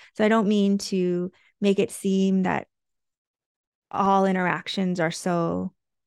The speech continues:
difficult. Um, but I think the more serious potentially a diagnosis is, there are a lot of emotions for sure on the patient side ver-, versus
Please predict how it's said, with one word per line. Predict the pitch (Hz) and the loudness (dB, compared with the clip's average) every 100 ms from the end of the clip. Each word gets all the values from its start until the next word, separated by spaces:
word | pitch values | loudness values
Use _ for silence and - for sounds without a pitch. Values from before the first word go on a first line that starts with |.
| _ - | _ -4
difficult. | 180 208 - 233 254 - - - - - _ _ | -2 -2 -2 -4 -4 -10 -20 -20 -20 -20 _ _
Um, | 214 196 185 185 - | 0 2 0 -2 0
but | 208 208 | 2 2
I | 202 | 2
think | 233 226 220 - - _ _ _ _ _ _ - | 0 0 -2 -8 -20 _ _ _ _ _ _ -2
the | 202 208 | 2 4
more | 220 220 214 | 4 2 0
serious | - 233 226 233 226 202 | -2 0 4 4 2 0
potentially | - 202 - 202 196 - 190 185 175 175 - | -10 -12 -4 -2 0 0 -2 0 0 -2 -2
a | 185 | -2
diagnosis | 175 180 175 180 185 185 180 175 - 190 | 0 0 0 0 -2 -4 -6 -8 -6 -4
is, | 170 190 226 240 _ _ _ _ _ _ - | -2 -2 -4 -10 _ _ _ _ _ _ 0
there | 220 220 247 | 4 4 4
are | 254 208 147 - | 4 2 0 -2
a | 196 | 0
lot | 196 185 | 0 0
of | 180 | 0
emotions | 180 175 180 185 175 - | -2 -2 -4 -4 -6 -4
for | 180 | -6
sure | 175 196 202 170 - | -2 0 0 0 -2
on | 175 175 | -4 -4
the | |
patient | 185 190 190 180 | -4 -2 -2 -4
side | - 90 - 57 - _ _ _ _ _ | -4 -8 -8 -10 -14 _ _ _ _ _
ver-, | 196 190 190 | -2 0 0
versus | 196 196 196 208 190 185 | 0 0 0 -2 -2 -4